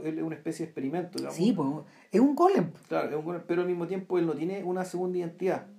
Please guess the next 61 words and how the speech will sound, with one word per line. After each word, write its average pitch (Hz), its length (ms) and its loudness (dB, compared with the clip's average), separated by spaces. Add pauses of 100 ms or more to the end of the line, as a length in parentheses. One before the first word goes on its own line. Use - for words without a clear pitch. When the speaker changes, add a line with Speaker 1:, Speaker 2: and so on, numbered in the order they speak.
(340)
Speaker 2:
No, 202 280 4 (300)
Speaker 1:
Que, 220 80 -2
Speaker 2:
ese 233 180 4
Speaker 1:
que, 165 160 4
que 170 100 2
haga 170 140 4
que 160 80 0
se 151 280 -2
active 180 340 2
y 175 40 6
se 165 100 -2
desactive, 147 400 0
porque 131 140 0
en 135 60 -2
el 131 60 -6
fondo 170 200 -2
lo 151 80 -2
que 139 80 -2
activa 143 280 -6
y 160 40 0
se 160 120 -6
desactiva 143 320 -6
el 156 40 -8
superhéroe 160 420 -4 (360)
es - 140 -8
qué 170 160 0
identidad 165 320 0
tienes. 151 480 -2
O - 120 -20
Speaker 2:
Claro. 180 300 8
Speaker 1:
eres - 100 -8
Clark 151 240 -4
Kent 175 280 -2 (120)
o 131 100 -4
eres 139 160 -4
Superman. 180 600 -2
Speaker 2:
No, 208 140 4
lo, 175 100 6
lo 156 60 4
que 160 40 2
Speaker 1:
Entonces 165 260 2
Speaker 2:
pasa 196 220 4
es 226 80 -6
que - 80 -6
en 180 80 0
el 165 100 -4
caso 208 300 0
de 185 80 0
Steve 190 280 -6
Rogers, 226 600 -2
eh, 175 400 -2
es 170 80 -6
más 247 240 4
dramático 262 440 0
todavía. 254 460 -2
Steve 190 240 -6
Rogers 208 380 -4 (380)
es 180 80 -4
un 196 160 0
chiquillo 214 540 -4
que 165 540 -4